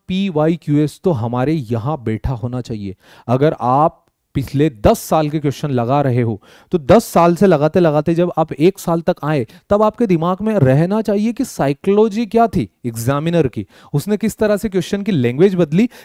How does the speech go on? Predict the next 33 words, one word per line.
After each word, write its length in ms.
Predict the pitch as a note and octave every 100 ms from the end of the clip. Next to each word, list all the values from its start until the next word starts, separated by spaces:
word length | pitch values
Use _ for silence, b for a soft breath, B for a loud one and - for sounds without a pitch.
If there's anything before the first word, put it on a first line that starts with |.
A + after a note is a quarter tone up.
| -
किस 200 | A#3 -
तरह 180 | G#3 F#3+
से 120 | B3
क्वेश्चंस 500 | A3 F#3+ - D#4 G3
बदल 280 | D3 B2 G#2
दिए, 160 | G2+ - _ _
उन 140 | G3+ B3
सारी 280 | A3 G#3+
चीजों 220 | F#3+ G#3 G3+
के 80 |
ऊपर 220 | F#3+ D#3 C#3
भी 160 | A3+ b b B2
ध्यान 200 | C#3 D3
देना। 200 | C#3 G#2 B -
मॉक 220 | E5 -
टेस्ट, 400 | G3 - - - - _ _ _ _ _ _ _ _
बढ़िया 300 | B2+ A3+ C4+
चीज। 360 | G#3 A#2+ - - _ _ -
एक, 220 | A#3+ -
मतलब, 320 | D3+ E3+ B3+ C#4+
आपको, 540 | A3 - - D4 D4+ - -
आपकी 240 | F#3+ - C4 -
बॉडी 380 | G3+ C#3 G#3 C#4
की 100 | C#4+
बायोलॉजी 380 | F3+ G3+ A3+ A3+
को 100 | F#3+
तैयार 400 | F3 F3 C#4 C4+
कर 160 | C4
देती 200 | G3+ G3+
एग्जाम 340 | C#3+ B2 C3 A#2+
देने 180 | A2
के 80 | G#2
लिए। 140 | G2